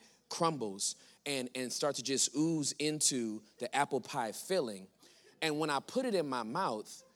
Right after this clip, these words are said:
there is a moment of worship that I experience that I can only equate to when I'm in the presence of the Lord. Okay. Love it. If I were to find a scripture,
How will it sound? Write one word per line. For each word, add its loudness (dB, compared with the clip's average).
there 4
is 4
a -2
moment 2
of 0
worship 0
that -2
I 12
experience 10
that 6
I 8
can 0
only 6
equate 6
to 0
when 0
I'm 2
in 2
the 0
presence -4
of -4
the -4
Lord. 0
Okay. -6
Love 6
it. -6
If 0
I 8
were 4
to 0
find 2
a 0
scripture, 2